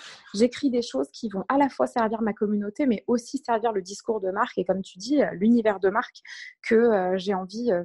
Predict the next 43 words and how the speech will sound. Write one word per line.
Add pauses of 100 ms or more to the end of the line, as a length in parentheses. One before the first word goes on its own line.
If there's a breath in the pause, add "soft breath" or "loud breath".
bah, (100)
d'asseoir
en
tant
qu'entrepreneur. (300 loud breath)
Et
je
pense
qu'en
fait, (220)
Instagram (640)
nous
donne
une
grande
chance. (320 loud breath)
Et,
et
je
reviendrai
sur
la
question
des
pubs,
parce
que
je
pense
que
c'est
un
sujet,
enfin,
je
suppose,
hein,
ce
côté
payant
et
gratuit,
c'est,